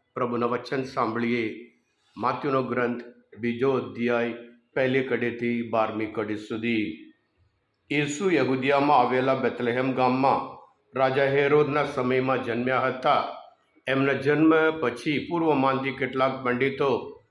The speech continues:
યરુશલેમ આવીને પૂછવા લાગ્યા, "યહૂદીઓનો નવો જન્મેલો રાજા ક્યાં છે? કારણ અમે તેના તારાને ઉગતો જોયો છે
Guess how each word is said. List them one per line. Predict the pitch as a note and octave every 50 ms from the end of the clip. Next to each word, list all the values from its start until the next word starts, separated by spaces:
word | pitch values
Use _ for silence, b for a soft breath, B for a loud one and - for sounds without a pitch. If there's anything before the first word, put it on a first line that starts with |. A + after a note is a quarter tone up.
| _ _ _ - C3
યરુશલેમ | C#3 C#3 C#3+ D#3 D#3 D#3 D#3+ C#3 C3+ C#3 C3+ B2+
આવીને | A#2+ B2+ B2+ C3 C3
પૂછવા | B2 - - C3+ A#2+ - - D3 C#3
લાગ્યા, | C3+ C3+ C3+ C3 B2+ B2 C3 C#3+ C#3+ A#2+ A2 G2 - - - - - _ _ _ _ _ -
"યહૂદીઓનો | C#3 C#3 C#3 D3 D#3 D3+ D3 D#3 D#3 D#3 D#3 D#3 D#3+ D#3+ E3 F3 E3+ D#3
નવો | B2+ B2 C3 C3 C3 D3 D3+
જન્મેલો | C#3+ A#2 C3 C3 C3 C3+ C3+ C3 C3+ C#3
રાજા | C3+ A#2+ A2+ A2+ A#2 A2 - - B2 B2+
ક્યાં | B2+ A#2+ - B2+ A#2+ A2+ A2+ A2
છે? | - - B2+ B2 A2 F#2+ - - - _ _ _ _ _ _ _ _ _ -
કારણ | C#3 C3 C3 C3+ C#3+ D3+ -
અમે | - - B2 B2+ B2+
તેના | B2+ B2+ C3 B2+ C3 C3 B2+
તારાને | B2 B2+ - - - C3+ C3+ C3+ C#3+ C#3+ C#3+ C#3 C#3+ C#3+
ઉગતો | C#3+ B2 B2 B2+ - - - C3 C3
જોયો | A#2+ G#2 A2 A#2 A#2+ B2 C3 C3
છે | B2+ C3 - D3+ C#3 G#2